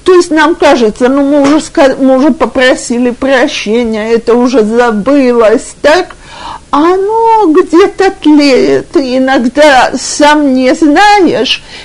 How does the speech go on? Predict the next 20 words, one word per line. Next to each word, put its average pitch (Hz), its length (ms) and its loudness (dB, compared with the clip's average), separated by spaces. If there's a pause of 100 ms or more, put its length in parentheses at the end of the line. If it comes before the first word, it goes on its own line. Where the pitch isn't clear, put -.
(100)
где 262 480 2
ты 254 240 -6
столкнешься 254 1200 -2
с - 120 -10
лашон 240 560 0
гара, 277 400 0
который 240 420 -2
ты - 200 -4 (120)
сам 285 280 0
когда-то 214 640 -2
говорил, 262 600 0
а 302 80 0
теперь 254 380 -4
ужасно 226 720 -2
жалеешь. 233 760 -2 (420)
И 254 420 2
результатов, 311 1160 0
и 247 320 -2
того, 233 420 0
что 220 800 2